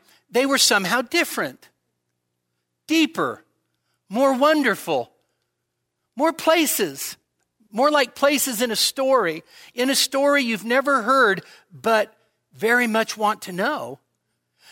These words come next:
The difference between the old Narnia and the new Narnia was like that. The new one was a deeper country.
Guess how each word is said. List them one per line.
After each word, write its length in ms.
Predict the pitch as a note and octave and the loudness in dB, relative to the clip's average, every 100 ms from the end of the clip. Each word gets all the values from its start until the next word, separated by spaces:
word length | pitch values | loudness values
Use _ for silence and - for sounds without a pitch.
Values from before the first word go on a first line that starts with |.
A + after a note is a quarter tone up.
| _ | _
The 160 | D3 G#3 | -8 -8
difference 680 | D3 F4 F4+ D#4+ A#3+ G#3+ E3 | -2 0 0 0 0 -2 -6
between 500 | G#3+ - - B3+ A3 | -8 -6 -4 -2 -2
the 100 | A3 | 0
old 320 | A#3 D4+ C#4 | 2 2 0
Narnia 560 | A3+ G#3 G3+ G3+ G3 | 0 2 2 0 0
and 140 | G#3 G3+ | -2 -4
the 60 | |
new 240 | G3+ D#4 E4 | 0 0 2
Narnia 360 | G3+ F#3 G3 | 2 2 0
was 200 | A3+ A#3 | -4 -2
like 260 | C#4 F4 - | 0 0 0
that. 340 | F#3 D#3 D3 - - - | 0 0 0 -6 -20 -8
The 140 | G#3+ | -4
new 280 | A3+ D#4 F4+ | 0 2 2
one 260 | C#4+ A#3+ A3+ | 2 0 0
was 180 | G#3+ | -2
a 80 | A3 | -2
deeper 400 | D3 B3+ C#4+ D#4 | 0 0 0 -2
country. 460 | - G#3+ F3+ E3 | 0 -2 0 -4